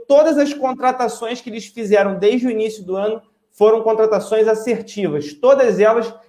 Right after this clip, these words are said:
estão dando resultado. O Arrascaeta, pra mim, é o melhor jogador hoje em território nacional. O Gabigol, o artilheiro do Campeonato Brasileiro e do Brasil. Bruno Henrique, que teve um início de temporada brilhante.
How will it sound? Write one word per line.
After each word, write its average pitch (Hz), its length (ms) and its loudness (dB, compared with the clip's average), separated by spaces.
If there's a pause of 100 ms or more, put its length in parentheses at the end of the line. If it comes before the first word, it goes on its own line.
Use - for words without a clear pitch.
estão 240 420 -2
dando 247 200 2
resultado. 226 760 0 (260)
O 190 100 4
Arrascaeta, 233 760 4
pra 247 200 0
mim, 226 100 -4
é - 20 -4
o 254 60 -4
melhor 240 240 -2
jogador 240 380 -2
hoje 220 240 0
em - 40 -12
território 220 460 0
nacional. 196 500 -4
O 151 40 -4
Gabigol, 208 520 2
o 254 40 0
artilheiro 226 460 0
do 226 100 -6
Campeonato 220 480 -6 (320)
Brasileiro 202 520 4
e 214 40 -4
do 233 80 -6
Brasil. 202 640 0 (240)
Bruno 262 220 -2
Henrique, 240 360 -2
que - 120 -20
teve 233 200 0
um 240 60 -2
início 233 300 -6
de 196 60 -18
temporada 220 580 2
brilhante. 214 840 0